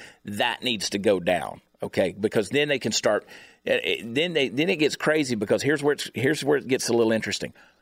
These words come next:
Because then you can start accusing people of having mental illness who don't have mental illness. If you start doing that, then every veteran that has P T S D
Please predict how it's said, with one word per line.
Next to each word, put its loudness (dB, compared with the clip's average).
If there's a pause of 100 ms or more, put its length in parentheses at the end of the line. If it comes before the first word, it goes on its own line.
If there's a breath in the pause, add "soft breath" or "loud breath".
(220 soft breath)
Because 0
then 0
you 2
can -2
start 2
accusing 0
people 2
of 2
having 2
mental 2
illness 4
who 2
don't 0
have 0
mental 2
illness. -2 (840 loud breath)
If -6
you 2
start 0
doing 4
that, 2
then 0
every 2
veteran 2
that 4
has 2
P 2
T 2
S 0
D 0